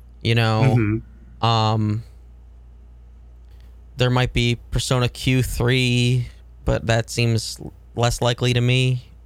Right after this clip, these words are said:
Speaker 1: Um, just based on the diminishing returns of Persona Q two, uh, and the fact that if they include the Persona one through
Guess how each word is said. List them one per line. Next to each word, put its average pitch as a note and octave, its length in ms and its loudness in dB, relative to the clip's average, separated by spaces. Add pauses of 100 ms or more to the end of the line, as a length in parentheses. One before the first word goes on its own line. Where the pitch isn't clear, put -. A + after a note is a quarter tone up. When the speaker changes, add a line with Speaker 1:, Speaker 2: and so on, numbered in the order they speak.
(140)
Speaker 1:
Um, A#2 500 -2 (1160)
just C3 200 -2
based C#3 200 0
on B2+ 100 2
the B2 80 2
diminishing A#2+ 420 0
returns A#2 520 0
of A#2 100 -4
Persona A#2 340 -2
Q B2 240 -6
two, A#2+ 360 -2 (1120)
uh, F#2 420 -6 (360)
and A2+ 100 0
the A2 40 0
fact A#2 320 -2
that - 180 -2 (240)
if A#2 100 -12
they A#2+ 120 0
include A#2 460 -2
the A#2+ 280 -2 (680)
Persona C3 380 0
one B2 420 0
through A#2 520 -4